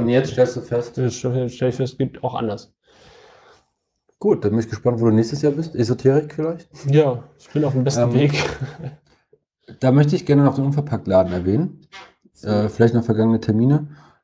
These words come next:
Speaker 2: Die hatten, äh, auf, auf dem unteren Schloss, da, da gab's ein freudiges Zeltfest und eins der Zelte gehörte dem Unverpacktladen. Und, ähm, die hatten halt auch so Sprühdeos und so weiter und so fort.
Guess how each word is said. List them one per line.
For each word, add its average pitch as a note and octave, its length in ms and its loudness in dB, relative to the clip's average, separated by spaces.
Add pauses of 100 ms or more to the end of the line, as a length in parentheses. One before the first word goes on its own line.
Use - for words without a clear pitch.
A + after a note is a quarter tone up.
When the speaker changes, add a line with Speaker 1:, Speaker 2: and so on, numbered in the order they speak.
(140)
Speaker 2:
Die A2+ 260 -2
hatten, D3 400 2
äh, A#2 320 0
auf, - 140 -8
auf G#2+ 160 -8
dem A2+ 220 -2
unteren C3+ 440 -4
Schloss, D3 420 -4 (120)
da, G#2 240 -4
da G#2 100 -2
gab's A#2 260 0
ein G#2+ 260 -2
freudiges - 1040 0 (340)
Zeltfest - 1900 -2 (400)
und B2+ 160 -2
eins C#3 200 4
der C#3 80 2
Zelte B2+ 300 0
gehörte B2 240 0
dem A2 80 -4
Unverpacktladen. D3 720 -8 (1300)
Und, A#2+ 480 -4
ähm, A2 600 -2 (240)
die B2+ 120 4
hatten C3+ 340 0
halt A#2 180 0
auch B2+ 360 2 (100)
so A2+ 220 0
Sprühdeos G2 600 -2
und F#2+ 100 -10
so F#2+ 100 -6
weiter F2 220 -12
und F2 80 -12
so E2+ 60 -14
fort. - 300 -18